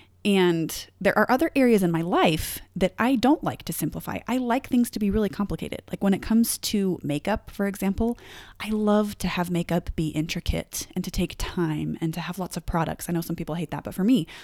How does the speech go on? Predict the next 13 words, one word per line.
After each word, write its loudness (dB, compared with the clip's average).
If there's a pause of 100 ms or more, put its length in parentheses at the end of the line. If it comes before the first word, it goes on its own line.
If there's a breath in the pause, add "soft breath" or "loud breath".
(140 loud breath)
I -4
love 2
when 4
it's -2
overcomplicated, -6 (160)
doing 2
makeup. -4
That's -2
really 2
fun -4
for -6
me. -8 (540 loud breath)
I 2